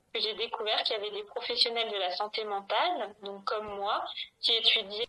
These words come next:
l'impact que pouvait avoir le dérèglement climatique, euh, sur, euh, notre santé mentale. Et c'est comme ça que j'ai trouvé mon sujet de thèse et que je me suis dit que j'avais envie,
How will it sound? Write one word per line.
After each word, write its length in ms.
l'impact 580
que 160
pouvait 160
avoir 380
le 100
dérèglement 520
climatique, 760
euh, 280
sur, 400
euh, 140
notre 200
santé 320
mentale. 640
Et 140
c'est 140
comme 220
ça 280
que 100
j'ai 140
trouvé 280
mon 160
sujet 340
de 60
thèse 280
et 80
que 120
je 100
me 100
suis 220
dit 160
que 160
j'avais 220
envie, 520